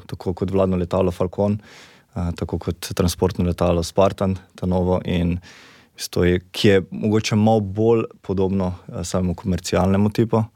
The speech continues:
in v bistvu zajema tudi, ehm, sama vojska tudi tiste naloge.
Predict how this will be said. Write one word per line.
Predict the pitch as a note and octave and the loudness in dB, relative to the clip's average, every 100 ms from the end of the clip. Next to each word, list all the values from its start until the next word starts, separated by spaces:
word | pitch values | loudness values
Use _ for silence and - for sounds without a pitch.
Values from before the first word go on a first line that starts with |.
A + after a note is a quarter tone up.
| - - - - | -18 -20 -20 -10
in | F2+ | -8
v | |
bistvu | F#2+ F2+ | -6 -4
zajema | F#2 F#2 F2+ | 0 2 2
tudi, | E2 F2+ F2+ - | 2 2 2 -2
ehm, | - E2+ E2+ F2 F2+ - - | -6 -6 -4 -4 -8 -14 -6
sama | - F2+ | 2 2
vojska | F2 F2 - | 4 0 -2
tudi | F2+ F2 | -4 -4
tiste | E2+ F2+ - | -4 -4 -2
naloge. | F2 E2+ E2+ | -2 -2 -4